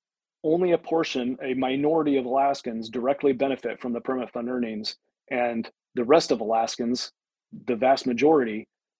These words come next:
have to benefit, um, through the services that those individuals choose. And, and that is, that is not healthy for the state of Alaska.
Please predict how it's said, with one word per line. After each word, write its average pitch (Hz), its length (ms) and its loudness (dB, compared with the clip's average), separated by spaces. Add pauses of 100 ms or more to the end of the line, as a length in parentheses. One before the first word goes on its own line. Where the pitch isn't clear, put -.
(300)
have 147 240 6
to 123 60 -4
benefit, 127 540 0 (360)
um, 113 520 -4 (260)
through 135 140 4
the 120 80 0
services 127 540 0
that 117 160 -4
those 131 200 2
individuals 113 540 -2
choose. 123 460 -4 (420)
And, 117 260 -2
and 127 180 -6
that 147 180 8
is, 147 320 4 (580)
that 127 140 4
is 113 240 -2 (320)
not 139 320 2
healthy 139 340 2
for 110 420 -6
the 123 60 -6
state 123 220 -2
of 104 60 -8
Alaska. 101 420 -8